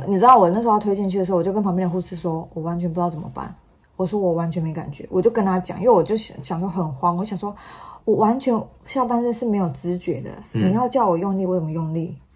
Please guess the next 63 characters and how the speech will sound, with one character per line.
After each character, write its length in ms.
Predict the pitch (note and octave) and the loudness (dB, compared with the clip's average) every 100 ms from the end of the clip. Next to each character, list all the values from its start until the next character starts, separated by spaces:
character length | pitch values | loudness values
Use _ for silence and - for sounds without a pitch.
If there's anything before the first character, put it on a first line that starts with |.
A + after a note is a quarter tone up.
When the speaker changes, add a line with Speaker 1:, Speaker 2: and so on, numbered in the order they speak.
| - - - - | -20 -20 -20 -6
Speaker 1:
然 100 | F3+ | -2
后 60 | F#3+ | 0
他 80 | |
就 80 | G3 | 0
跟 80 | F#3+ | -2
我 60 | F#3 | -2
讲 120 | E3 | -4
了 60 | |
一 40 | D#3 | -6
句 120 | D#3+ | -6
话， 80 | D#3+ D3+ | -6 -6
他 60 | |
说 100 | E3 E3 | -6 -6
，“没 120 | D#3+ | -6
关 120 | D#3+ F3 | -6 -6
系， 100 | F3 | -4
我 60 | D#3 | -6
们 100 | D3+ | -6
可 100 | E3 | -8
以 40 | |
帮 200 | - D3 D3 | -8 -10 -8
你。” 60 | |
Speaker 2:
我 60 | D#3 | -8
们 80 | F2+ | -6
会 100 | G#2 | -6
帮 260 | G#2+ F#2 | -4 -8
你， 60 | F2+ G#2 - | -8 -12 -16
放 180 | - - - | -12 -12 -10
心， 260 | - - - _ _ _ | -14 -14 -18 _ _ _
好 80 | G2+ | -4
不 60 | G2 | 0
好？ 60 | |
Speaker 1:
对， 140 | F3+ - - - - | 0 -4 -10 -16 2
所 140 | C4+ | 4
以 80 | C4 | 6
那 120 | C4+ | 4
时 80 | C4+ | 2
候 80 | B3 | 2
医 100 | A#3 | 0
生 300 | A#3 A3 A3 - _ _ | -2 -4 -6 -16 _ _
讲 200 | - E3 | -6 -4
的 100 | D#3 | -4
时 100 | E3 | -4
候， 60 | F#3 | -4
医 140 | - | -2
生 320 | A3+ A#3 A3+ G3 | 0 -2 -4 -6
来 180 | E3 E3 | -4 -4
的 60 | |
时 80 | F3 | -2
候， 120 | F3+ - - | -4 -6 -2
医 120 | C#4 | 0
生 120 | C#4+ | 2
都 120 | C#4 | 4
是 60 | C4+ | 4
在 120 | B3+ | 2
最 140 | A#3+ A#3 | 2 2
后 160 | G#3+ | 2
一 40 | G3+ | 0
秒 160 | F3+ | -2
才 120 | D3+ D3+ | -4 -6
会 60 | |
进 220 | E3 E3 | -6 -8
来， 100 | - | -10